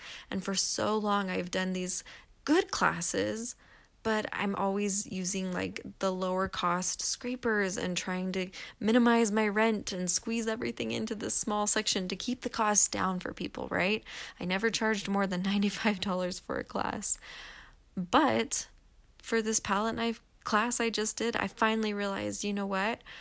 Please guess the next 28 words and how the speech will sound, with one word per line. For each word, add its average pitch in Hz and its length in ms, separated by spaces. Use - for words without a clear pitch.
People 233 320
want 185 340
a - 40
real 180 300
experience. - 920
People 233 340
don't 202 400
want 214 380
the 202 100
cheap, 196 460
like, 185 260
cutting 202 300
costs 185 400
kind 196 180
of 185 80
a 185 60
thing. 175 360
They 180 120
feel 190 400
kind 254 240
of 220 120
left 233 360
with, 196 220
like, 185 240
"Oh, 214 240
it 175 100
wasn't 240 360
quite, 247 400